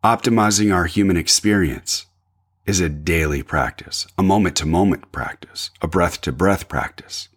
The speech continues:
It requires radical acceptance, a deeper presence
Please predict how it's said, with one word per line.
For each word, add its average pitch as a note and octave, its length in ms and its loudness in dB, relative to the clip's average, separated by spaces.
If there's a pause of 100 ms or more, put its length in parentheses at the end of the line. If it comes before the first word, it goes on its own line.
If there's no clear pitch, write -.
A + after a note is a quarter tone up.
(180)
It G#2 120 0
requires F#2+ 720 0
radical D2+ 420 0
acceptance, - 760 -6 (320)
a E2+ 100 -2
deeper E2 360 -2
presence - 640 -6